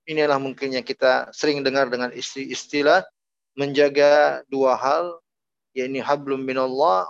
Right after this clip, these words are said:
wa hablum minan nas. Hubungan dengan Allah dan hubungan sesama manusia. Dalam sabda beliau yang telah kita baca pada hadis yang ketujuh belas, Nabi sallallahu alaihi wasallam menjelaskan hak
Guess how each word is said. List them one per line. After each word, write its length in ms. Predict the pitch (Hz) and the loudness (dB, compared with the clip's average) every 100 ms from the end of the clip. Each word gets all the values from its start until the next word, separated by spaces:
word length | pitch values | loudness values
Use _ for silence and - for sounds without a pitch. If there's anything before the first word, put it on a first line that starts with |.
| 139 | -4
wa 80 | 139 | -2
hablum 400 | 147 147 139 135 | -2 -2 -4 -6
minan 320 | 139 143 147 | -2 -2 0
nas. 480 | 147 - - - _ _ _ _ _ _ | 0 -2 -10 -12 _ _ _ _ _ _
Hubungan 640 | - 135 147 143 135 131 131 - | -6 -2 0 0 0 -2 -12 -4
dengan 180 | 139 131 123 | -2 -2 -6
Allah 340 | 131 143 180 | -4 0 0
dan 220 | 156 139 | -2 -4
hubungan 480 | 135 147 147 147 147 | -4 -4 -2 -2 -4
sesama 320 | 127 - 139 | -10 -6 -4
manusia. 640 | 151 147 147 131 120 98 - _ _ _ _ _ _ _ _ _ _ _ _ _ _ _ _ _ _ _ _ _ - | -2 0 -2 -4 -6 -6 -8 _ _ _ _ _ _ _ _ _ _ _ _ _ _ _ _ _ _ _ _ _ 0
Dalam 260 | 151 190 185 | 4 4 2
sabda 320 | 190 180 185 | 0 4 4
beliau 480 | 208 254 226 233 226 | 4 4 4 0 -4
yang 160 | 143 | -6
telah 160 | 147 147 | -4 -4
kita 240 | 156 147 | -2 -2
baca 480 | 135 123 117 123 147 - | 0 0 0 -2 -2 -4
pada 180 | 135 131 | 0 2
hadis 160 | 147 147 | 2 0
yang 100 | 147 | -4
ketujuh 320 | 131 - - 120 | -8 -12 -12 -6
belas, 460 | 117 113 - - | -6 -6 -8 -14
Nabi 240 | - 139 196 | -10 -6 -4
sallallahu 460 | - 175 160 165 | -2 -2 0 -2
alaihi 100 | 156 | -2
wasallam 240 | 165 175 170 | -2 -2 -4
menjelaskan 720 | 156 160 175 170 - 185 185 180 | -4 2 2 2 -2 -2 -2 -4
hak 320 | - - | -6 -2